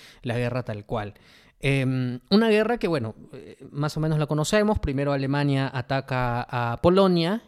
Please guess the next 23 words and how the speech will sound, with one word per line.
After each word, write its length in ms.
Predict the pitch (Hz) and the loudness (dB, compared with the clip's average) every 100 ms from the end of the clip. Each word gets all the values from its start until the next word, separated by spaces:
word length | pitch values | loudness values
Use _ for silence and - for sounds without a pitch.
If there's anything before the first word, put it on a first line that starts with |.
| - | -4
y 320 | 165 175 180 | -2 0 -2
luego, 720 | 139 131 147 147 131 131 131 - | -4 0 0 0 0 -2 -4 -8
eh, 200 | 113 113 | -12 -6
de 80 | 135 | -2
invadir 420 | 123 120 151 139 | -2 0 -2 0
Polonia 640 | 160 190 185 156 147 151 | 2 4 4 2 0 -4
y 40 | 139 | -6
Polonia 340 | 127 127 131 | -6 -6 -6
resistirse 500 | 127 135 - 139 131 | -8 -14 -10 -2 -2
durante 720 | 127 123 123 120 120 117 117 135 _ - | -2 -6 -8 -10 -10 -10 -12 -16 _ -8
muy 140 | 135 | -6
poco, 360 | 143 143 165 - - - - - | -6 -6 -8 -10 -18 -20 -20 -12
<laughs> 240 | 143 180 147 | -4 -4 -2
ya 200 | 143 139 | -4 0
pasa 280 | 151 143 147 | 0 0 0
a 40 | |
Francia, 600 | - 202 185 - 175 202 - - _ - | 2 2 2 0 -2 -4 -8 -20 _ -12
eh, 160 | 123 | -8
y 100 | 151 | -2
la 120 | 143 135 | -2 -2
termina 280 | 131 135 | -2 -2
invadiendo 400 | 135 123 120 120 | -2 -2 -4 -4
totalmente. 600 | 117 110 104 104 104 - | -6 -8 -10 -10 -12 -16